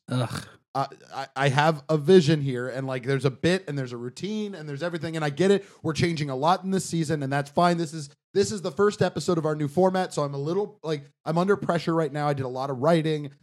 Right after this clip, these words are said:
Speaker 2: I, I, I, I, I, I'm, I'm just a little neurotic, and I apologize for my tone earlier, Bella. However, I do think it's important for all of us to acknowledge that Brett is clearly using you to not do work himself. So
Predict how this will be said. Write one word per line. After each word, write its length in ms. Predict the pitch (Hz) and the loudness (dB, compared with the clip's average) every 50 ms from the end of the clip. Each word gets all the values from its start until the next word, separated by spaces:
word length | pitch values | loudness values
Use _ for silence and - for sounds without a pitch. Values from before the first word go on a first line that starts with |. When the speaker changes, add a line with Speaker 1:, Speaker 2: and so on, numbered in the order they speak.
| _ - | _ -10
Speaker 2:
I, 140 | 107 127 131 | -8 -8 -6
I, 160 | - 127 131 127 - - 131 131 | -4 -4 -6 -6 -4 -4 -4 -4
I, 80 | 127 - | -4 -2
I, 200 | 123 131 131 123 - 131 135 | -4 -4 -4 -4 -4 -6 -6
I, 60 | - - | -4 -2
I'm, 160 | 135 143 139 - | -4 -2 -2 -2
I'm 140 | 151 147 | -4 -4
just 160 | 143 151 143 139 | -4 -4 -4 -4
a 20 | |
little 220 | 139 143 160 185 | -2 -2 0 0
neurotic, 420 | 196 208 190 180 160 147 143 143 139 | 0 0 0 0 0 -2 -2 -4 -6
and 100 | 156 147 | -6 -4
I 40 | 139 | -4
apologize 960 | 135 139 - - 190 202 233 220 180 139 143 143 127 120 120 131 135 - _ _ _ _ _ - | -6 -8 -6 -4 -2 2 4 2 4 4 2 2 2 2 -2 -4 -6 -8 _ _ _ _ _ -6
for 120 | 165 160 | -6 -6
my 200 | 160 156 156 156 | -4 -6 -8 -8
tone 500 | 143 143 - 180 233 254 254 254 254 247 233 - | -10 -12 -4 0 4 4 6 4 4 2 0 0
earlier, 440 | - 156 147 143 143 139 131 131 127 | 2 2 2 2 2 0 0 -2 -4
Bella. 480 | 120 113 - 113 101 101 101 110 117 - _ _ _ _ - | -4 -6 -8 -8 -6 -6 -6 -8 -8 -10 _ _ _ _ -6
However, 680 | 156 151 151 151 190 240 262 226 156 156 151 143 147 143 - - _ - | -4 -4 -2 -2 -2 0 -2 0 0 0 0 0 -2 -6 -10 -16 _ -10
I 120 | 135 139 | -8 -8
do 260 | 139 143 147 165 165 | -8 -8 -8 -10 -8
think 160 | 151 165 151 139 | -10 -10 -12 -12
it's 120 | 147 143 | -12 -14
important 460 | 156 151 143 196 226 254 214 185 160 139 | -14 -8 -4 -2 -2 -2 -2 -6 -4 -2
for 120 | 165 139 - | -2 -2 0
all 340 | 151 160 196 254 302 262 | 2 2 2 4 4 2
of 100 | 226 180 | 2 4
us 160 | 185 170 156 - | 2 2 2 0
to 120 | - 165 | -2 -2
acknowledge 500 | 165 147 147 208 240 233 202 185 175 139 - - - _ - | -2 -2 -2 0 2 6 6 6 6 4 0 -12 -20 _ -2
that 240 | 151 165 160 - 131 | 0 0 0 0 0
Brett 300 | 160 185 214 220 - 185 | 2 2 2 2 2 0
is 120 | 180 156 | -2 -2
clearly 480 | 143 - - 170 214 233 233 226 220 220 | -4 -6 -6 -2 0 0 0 0 0 0
using 460 | 196 190 220 254 262 254 - 208 180 | 0 2 2 4 4 4 2 0 0
you 140 | 165 160 156 | 0 0 -2
to 160 | 143 - 165 151 | -2 -2 -4 -2
not 340 | 143 147 147 156 - - | 0 0 0 0 -2 -2
do 160 | 123 143 147 143 | -2 0 2 2
work 360 | 131 113 120 135 139 135 - | 2 0 0 0 -2 -2 -4
himself. 760 | 139 131 131 131 - - - - 143 135 101 - - - _ _ _ - - - _ | -4 -4 -4 -4 -6 -8 -4 -2 -2 -2 -2 -4 -8 -18 _ _ _ -20 -20 -20 _
So 480 | - - 202 254 254 196 151 147 151 | -2 4 6 6 8 8 6 4 2